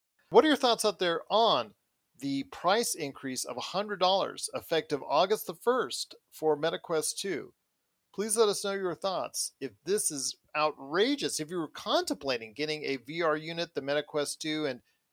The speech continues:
all of a sudden you see the price going up by a hundred dollars, does it stop you from buying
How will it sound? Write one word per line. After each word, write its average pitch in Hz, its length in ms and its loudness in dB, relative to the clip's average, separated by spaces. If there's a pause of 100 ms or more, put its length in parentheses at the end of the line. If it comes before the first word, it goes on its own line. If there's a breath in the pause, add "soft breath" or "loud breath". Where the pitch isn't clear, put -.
(140)
all 147 160 6
of 151 40 2
a - 40 -2
sudden 156 260 2
you 131 100 -6
see - 180 -2
the 143 80 2
price 160 340 0
going 139 240 -2
up 135 120 -2
by 123 120 0
a 120 60 -4
hundred 143 240 -6
dollars, 143 380 2
does 151 180 -4
it 170 80 -4
stop 214 520 2
you 285 120 -2
from 262 240 -6
buying 269 420 2